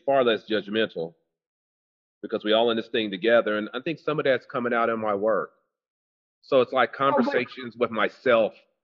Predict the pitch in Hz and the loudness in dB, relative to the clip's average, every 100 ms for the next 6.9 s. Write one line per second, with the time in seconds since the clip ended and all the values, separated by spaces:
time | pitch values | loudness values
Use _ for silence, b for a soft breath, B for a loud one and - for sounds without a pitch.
0 | _ _ _ _ _ _ - 104 107 95 | _ _ _ _ _ _ -6 0 2 2
1 | 92 90 85 71 - _ _ _ _ _ | -2 0 -2 -4 -12 _ _ _ _ _
2 | _ _ _ _ _ - - 262 247 247 | _ _ _ _ _ -16 -4 2 4 6
3 | - 622 269 247 240 220 101 - 320 277 | 4 0 0 2 4 4 2 0 0 0
4 | 202 233 226 247 - 277 214 208 254 240 | -2 0 -2 -2 -2 -2 0 0 0 2
5 | 214 185 208 208 185 196 180 180 165 165 | 0 2 2 2 2 2 2 4 2 0
6 | 208 208 190 170 175 160 196 190 | 0 0 0 0 2 2 2 2